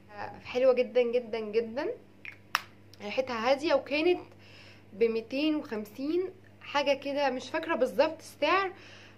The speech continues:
آه، واحيانا بيبقوا عليها عرض واحده والتانيه، بس التانيه بتبقى مختلفه شويه بين، من نفس اللاين من سول برضو، بس سول حاجه او كده، يعني ريحه مختلفه.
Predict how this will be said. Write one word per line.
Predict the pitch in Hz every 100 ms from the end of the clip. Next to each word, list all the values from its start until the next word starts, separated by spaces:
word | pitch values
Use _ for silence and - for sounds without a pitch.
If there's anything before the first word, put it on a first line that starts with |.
| -
آه، | 226 220
واحيانا | 240 339 320
بيبقوا | 320 220
عليها | 247 311
عرض | 277 254 339 233
واحده | 247 - 277
والتانيه، | 240 - 285 330 339
بس | 269 269
التانيه | - 349 359
بتبقى | - 240
مختلفه | 240 - 294 302
شويه | - 294 339
بين، | 233 277 277
من | 262 247
نفس | 262 349 311
اللاين | 262 247 339 554 - - -
من | 240 233
سول | 226 277 269
برضو، | 269 294
بس | 277 285 - -
سول | - 262
حاجه | 262 247 247
او | 247 202
كده، | - 269
يعني | 302 277 302 311 - -
ريحه | 381 349
مختلفه. | 294 - 269 330 339